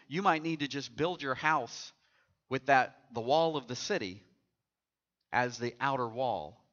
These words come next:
the first wall of your house, and build the rest around that, to the point where you could actually have a window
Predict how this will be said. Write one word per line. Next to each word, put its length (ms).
the 60
first 380
wall 200
of 120
your 100
house, 500
and 200
build 240
the 100
rest 400
around 360
that, 280
to 80
the 60
point 280
where 160
you 160
could 140
actually 420
have 240
a 60
window 480